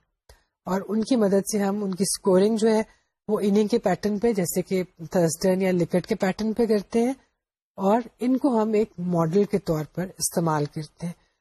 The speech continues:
تو آج اگر ہم بات کریں تو لکٹ اسکیل یا تھرسٹن اسکیل جو اوریجنل اسکیلز تھے وہ تو اپنی جگہ پہ موجود ہے، لیکن آج یہ ہمارے لیے ماڈل اسکیلز ہیں جن کی بنیاد پر ہم نئے اسکیلز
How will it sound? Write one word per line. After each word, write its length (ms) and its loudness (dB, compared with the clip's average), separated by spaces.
تو 100 -8
آج 240 2
اگر 160 4
ہم 160 0
بات 340 0
کریں 140 4
تو 120 -2
لکٹ 240 0
اسکیل 520 0
یا 60 2
تھرسٹن 420 -2
اسکیل 380 0
جو 80 2
اوریجنل 320 4
اسکیلز 460 2
تھے 80 0
وہ 140 2
تو 120 0
اپنی 180 -4
جگہ 240 2
پہ 80 -2
موجود 480 -2
ہے، 100 2
لیکن 240 -4
آج 400 -2
یہ 80 2
ہمارے 340 0
لیے 260 0
ماڈل 380 0
اسکیلز 540 -2
ہیں 80 -4
جن 280 -4
کی 140 -2
بنیاد 400 -2
پر 80 -6
ہم 240 -4
نئے 180 2
اسکیلز 560 -6